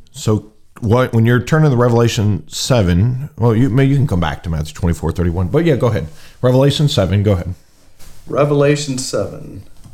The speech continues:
Speaker 2: Oh yeah, I'm sorry. Verse thirty-one of Matthew twenty-four.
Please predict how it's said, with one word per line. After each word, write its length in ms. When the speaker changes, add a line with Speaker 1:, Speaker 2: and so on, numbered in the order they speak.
Speaker 2:
Oh 100
yeah, 220
I'm 140
sorry. 300
Verse 240
thirty-one 420
of 60
Matthew 260
twenty-four. 760